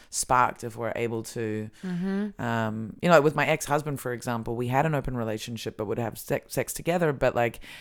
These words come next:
Speaker 1: he couldn't handle it. He was super
Speaker 2: Mm.
Speaker 1: jealous.
Speaker 2: Yeah.
Speaker 1: He was super, he was
Speaker 2: Yeah.
Speaker 1: also, like, super controlling and super narcissistic and super,
Speaker 2: Yeah.
Speaker 1: like, just reducing me and making my space so small. But, like, he, he couldn't handle the jealousy, and he would start accusing me of things.
Speaker 2: Ugh.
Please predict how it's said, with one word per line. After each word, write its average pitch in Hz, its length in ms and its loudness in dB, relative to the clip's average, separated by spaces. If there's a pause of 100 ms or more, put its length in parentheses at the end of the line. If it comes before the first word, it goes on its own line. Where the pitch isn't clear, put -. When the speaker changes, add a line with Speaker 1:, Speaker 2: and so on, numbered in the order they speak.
(580)
Speaker 1:
he 226 260 4
couldn't 135 260 0
handle 110 380 -4
it. - 140 -6
He 180 220 6
was 190 200 8
super 175 200 2
Speaker 2:
Mm. - 20 -4
Speaker 1:
jealous. - 680 0
Speaker 2:
Yeah. 175 460 -2
Speaker 1:
He 196 80 8
was 180 160 6
super, 208 220 2
he 196 80 0
was 185 60 4
Speaker 2:
Yeah. 180 180 8
Speaker 1:
also, 175 220 4
like, 143 180 2
super 147 260 0
controlling 117 640 0
and 110 140 -2
super 147 220 0
narcissistic 113 680 -2
and 110 140 -4 (300)
super, 156 280 4
Speaker 2:
Yeah. 135 60 6
Speaker 1:
like, 113 180 4
just - 200 -6
reducing 139 680 0
me 117 440 -2 (120)
and 113 320 -6
making 117 320 -4
my 113 120 -2
space 113 260 -6
so - 180 0
small. 113 300 -4 (260)
But, 170 140 8
like, 139 260 4 (360)
he, 156 300 -4
he 165 180 2
couldn't 185 260 2
handle 139 280 4
the 123 80 -4
jealousy, - 600 0
and 127 200 -2
he 127 120 -2
would 123 220 -2
start 117 200 4
accusing 127 500 -2
me 95 140 -10
of - 100 -10
things. - 380 -10
Speaker 2:
Ugh. - 460 -4